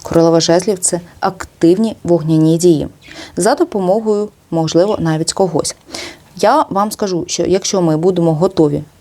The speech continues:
цього літу якось вжахнути, вдарити по ним, оце може якось і змінити хід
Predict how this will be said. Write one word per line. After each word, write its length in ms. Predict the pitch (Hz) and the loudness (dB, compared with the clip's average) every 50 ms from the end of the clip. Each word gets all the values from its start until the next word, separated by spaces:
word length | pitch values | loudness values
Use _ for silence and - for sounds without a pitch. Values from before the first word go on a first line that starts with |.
| _ _ _ | _ _ _
цього 260 | - - 196 190 226 | -2 0 2 2 4
літу 260 | 214 185 175 175 165 156 | 4 4 4 4 4 2
якось 380 | 165 175 175 175 170 175 - - - | 2 2 2 0 -4 -4 -6 -10 -12
вжахнути, 800 | 160 147 156 143 180 190 190 - - 196 202 196 175 180 156 | -8 -6 -2 0 0 0 -2 -2 -4 -2 -2 -2 0 0 0
вдарити 640 | 147 143 143 151 170 220 311 330 269 - - - - - - - - - _ _ _ | 0 0 0 0 2 2 4 2 2 0 -2 -8 -12 -12 -18 -20 -20 -20 _ _ _
по 160 | - 175 175 | 0 0 2
ним, 240 | 170 160 147 131 - - _ _ _ _ - - - - _ _ | 2 2 0 0 -2 -8 _ _ _ _ -20 -20 -20 -20 _ _
оце 300 | - - - - 233 277 | -4 -2 0 2 4 4
може 440 | 269 220 185 220 247 247 247 226 220 208 | 4 4 4 2 2 2 2 0 0 -2
якось 420 | 170 160 160 170 175 233 - - - | 0 0 0 0 0 -4 -8 -4 -4
і 80 | 202 | -4
змінити 480 | 196 180 185 175 170 175 190 185 - 220 | -2 0 2 2 2 2 2 0 -2 -2
хід 420 | 214 - - - 175 185 185 - | -2 -4 -6 -2 -2 -2 -2 -4